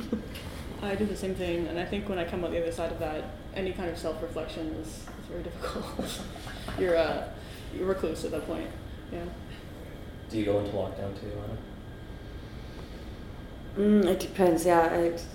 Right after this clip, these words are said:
Speaker 3: like, I, I tend to, like, go out too much and then work. I mean, like, yeah, that's, like, um, just, like, this excessive phase. Like, I, but I, I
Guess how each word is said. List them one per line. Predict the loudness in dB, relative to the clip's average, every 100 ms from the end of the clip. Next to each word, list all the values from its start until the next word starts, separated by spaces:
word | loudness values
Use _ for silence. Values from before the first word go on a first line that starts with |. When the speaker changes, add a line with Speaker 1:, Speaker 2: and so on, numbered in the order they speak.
| 0
Speaker 3:
like, | 0 -2 -2
I, | -2 -2 -8 -10 -8 -2
I | 0
tend | 2 6 6 6
to, | 4
like, | 4 4 4
go | 6 8
out | 6 4 -6 -8 -4
too | 2
much | 4 4 0 -2
and | 0
then | 2 2
work. | 2 0 -2 -2 6
I | 10
mean, | 10
like, | 8 6
yeah, | 4 4 -2
that's, | -4 -2
like, | -2 -4 -6
um, | -6 -6 -8 -10 -10 -10 -10 -10 -8
just, | -6 -4
like, | -4
this | -4 -4
excessive | -6 -4 -2 -2 -2 -6 -8 -12 -10 -4
phase. | -2 -2 -4
Like, | -6 -6 -10 -10 0
I, | 8 8 8
but | 6 8
I, | 8
I | 8